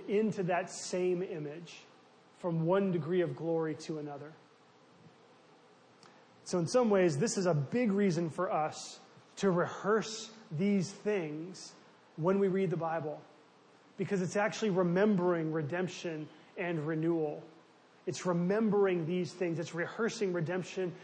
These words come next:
and renewal that lets us see Jesus. Because when we see Jesus, we become like him. We realize that, wait a minute,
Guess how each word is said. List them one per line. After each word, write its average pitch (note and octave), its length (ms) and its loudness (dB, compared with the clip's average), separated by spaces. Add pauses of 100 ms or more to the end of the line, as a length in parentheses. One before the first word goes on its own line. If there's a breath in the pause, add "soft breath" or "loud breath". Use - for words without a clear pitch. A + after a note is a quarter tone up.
(160 loud breath)
and F3+ 160 -2
renewal F#3+ 340 6
that F#3 180 0
lets F#3 220 -2
us E3 100 -4
see G#3 320 0
Jesus. D#3 680 -4 (320 loud breath)
Because E3+ 220 0
when F#3+ 120 4
we F3+ 80 4
see B3 480 2
Jesus, E3 760 -4 (840)
we F3 80 -4
become F3 400 -4
like D#3+ 220 -8
him. D3+ 220 -12 (1120)
We F#3 100 4
realize E3 640 6
that, G3 120 0
wait F#3+ 160 6
a G3 40 4
minute, D#3 260 0